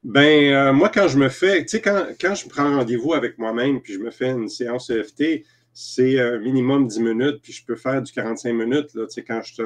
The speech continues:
je suis dans l'investigation, là, tu sais. Mais, euh, c'est, dans le fond, euh, l'E F T, faut être persistant et patient pour certaines situations. Donc, je dirais, euh,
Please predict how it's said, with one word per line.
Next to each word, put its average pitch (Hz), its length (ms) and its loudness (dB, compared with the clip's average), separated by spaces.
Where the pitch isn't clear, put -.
je - 40 -20
suis - 80 -18
dans 110 140 -4
l'investigation, 113 1080 -2
là, 101 100 -6
tu - 140 -18
sais. 127 180 -6
Mais, 120 400 0
euh, 107 400 -2
c'est, 143 440 6
dans 120 200 0
le 127 60 2
fond, 190 480 2
euh, 131 220 0
l'E 135 260 4
F - 100 -12
T, 180 160 2
faut 127 220 0
être 127 240 0
persistant 151 640 -4
et 127 140 2
patient 139 480 -4
pour - 160 -12
certaines 117 420 -6
situations. 131 720 -4
Donc, 117 300 -2
je 95 160 -6
dirais, 110 440 -2
euh, 104 200 -4